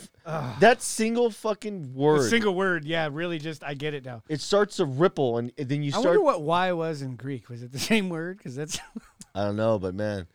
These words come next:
Speaker 2: it, it pissed enough, it pissed enough people off where he got him killed, so.
Speaker 1: Well, he technically had to check on him. Isn't that funny? For their own conscience, they made him drink a cup of wine.
Speaker 2: Well, th-, no, they, they,
Speaker 1: <laughs> Or
Speaker 2: they
Speaker 1: the cup of poison,
Speaker 2: the
Speaker 1: whatever.
Speaker 2: hemlock, yeah.
Speaker 1: Yeah.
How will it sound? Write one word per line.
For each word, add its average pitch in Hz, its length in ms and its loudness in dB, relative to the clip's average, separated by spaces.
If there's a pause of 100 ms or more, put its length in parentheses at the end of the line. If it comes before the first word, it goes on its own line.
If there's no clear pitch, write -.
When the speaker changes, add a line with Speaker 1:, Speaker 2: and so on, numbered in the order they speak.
(460)
Speaker 2:
it, 156 100 0
it 151 120 6
pissed 165 200 4
enough, 151 260 2
it 160 180 0
pissed 185 220 4
enough 160 240 0
people 160 300 0
off 131 180 2
where 123 140 -2
he 110 60 -2
got 120 140 2
him 104 100 -4
killed, 95 380 -6
so. 92 260 -12 (600)
Speaker 1:
Well, 202 920 4
he 143 140 -8
technically 170 460 -8
had 131 100 -8
to 127 80 -12
check - 240 -14
on 135 60 -12
him. 127 60 -12
Isn't 262 200 -4
that 349 160 0
funny? 190 340 0 (220)
For - 120 -2
their 196 280 4
own 190 220 0
conscience, 165 600 -8
they 151 140 -6
made 139 180 -6
him 139 140 -6
drink 127 160 -10
a 127 60 -16
cup 127 200 -12
of 120 80 -12
wine. 123 240 -12 (240)
Speaker 2:
Well, 190 140 6
th-, 208 160 0 (100)
no, 196 160 6
they, 160 140 4
they, 170 240 6
Speaker 1:
<laughs> - 0 -
Or 185 80 4
Speaker 2:
they 175 80 8
Speaker 1:
the 175 80 6
cup 185 160 4
of 156 100 -4
poison, 165 360 -4
Speaker 2:
the 165 60 -6
Speaker 1:
whatever. 135 200 4
Speaker 2:
hemlock, 151 440 0
yeah. 131 160 -4
Speaker 1:
Yeah. 147 200 0